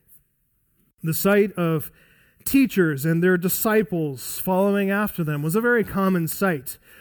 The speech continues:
Rabbis would be followed around by eager disciples who were asking them all kinds of questions, studying their ways, their teaching, mimicking their lives.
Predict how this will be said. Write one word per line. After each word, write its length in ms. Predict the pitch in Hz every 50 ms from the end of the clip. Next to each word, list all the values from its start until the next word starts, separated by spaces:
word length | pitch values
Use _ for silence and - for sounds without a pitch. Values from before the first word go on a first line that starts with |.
| - -
Rabbis 640 | - 160 190 208 208 190 185 180 185 202 220 196 180
would 80 | 180
be 100 | 175 180
followed 340 | - - 196 196 202 202 190
around 340 | 170 165 170 175 196 202 190
by 160 | 175 160 156
eager 300 | 156 165 202 196 180 180
disciples 720 | 165 151 - - 220 240 254 - - 254 262 247 - - - - - - - - -
who 80 | 180
were 100 | 175 175
asking 540 | 185 208 233 247 247 - - - 226 208 202
them 160 | 196 190 190
all 160 | 185 185 185 -
kinds 300 | - 196 196 185 160 151
of 80 | -
questions, 600 | - - 254 240 - - - 254 240 240 240 220
studying 520 | - - - - 214 202 196 196 196 180 175
their 140 | 175 175
ways, 420 | 170 180 220 240 233 233 233 226 170
their 120 | 170 165
teaching, 380 | 165 - 226 240 - - 233 226 - - - - -
mimicking 680 | - 156 170 196 220 247 247 240 - 233 226 226 226 208
their 160 | 185 175 165
lives. 760 | 160 165 175 185 196 208 220 233 233 220 - - - -